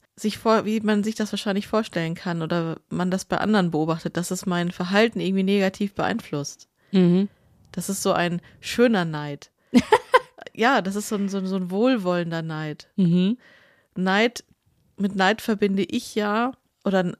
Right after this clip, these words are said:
Speaker 1: Neid ist ja für mich der Wunsch, das auch so zu haben wie der, wie der andere Mensch. Der, ne, man neidet ihm ja etwas,
Speaker 2: Mhm.
Speaker 1: was man für sich selber gerne hätte.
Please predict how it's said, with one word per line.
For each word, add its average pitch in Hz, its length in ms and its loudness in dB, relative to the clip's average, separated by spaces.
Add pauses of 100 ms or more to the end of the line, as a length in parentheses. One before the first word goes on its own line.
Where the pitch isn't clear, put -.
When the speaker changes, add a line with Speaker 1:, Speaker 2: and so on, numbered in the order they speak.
Speaker 1:
Neid 175 340 2
ist - 160 -2
ja 214 100 2
für 208 180 -4
mich 208 440 0 (420)
der 185 280 2
Wunsch, 262 540 0 (420)
das 202 240 -2
auch 240 240 4
so 247 180 -2
zu 226 280 -4
haben 220 360 2
wie 214 120 -2
der, 202 200 -2 (280)
wie 190 120 -4
der 202 140 2
andere 196 300 2
Mensch. 160 500 -6 (200)
Der, 175 240 0 (280)
ne, 240 260 -6
man 214 140 0
neidet 190 400 2
ihm 190 160 0
ja 180 240 2
etwas, 190 340 0
Speaker 2:
Mhm. 165 60 2
Speaker 1:
was 185 140 0
man 202 100 0
für 208 140 -2
sich 196 160 -2
selber 202 280 2
gerne 165 260 -4
hätte. 196 360 -4